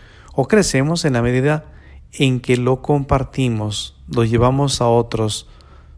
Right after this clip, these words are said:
Mejor dicho, Dios va a ellos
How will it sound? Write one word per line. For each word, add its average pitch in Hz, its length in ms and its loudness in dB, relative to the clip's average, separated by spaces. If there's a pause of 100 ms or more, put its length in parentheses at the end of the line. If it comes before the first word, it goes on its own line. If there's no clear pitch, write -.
Mejor 110 320 0
dicho, 127 520 0 (520)
Dios 117 240 0
va 117 200 0
a 110 180 -2
ellos 123 580 0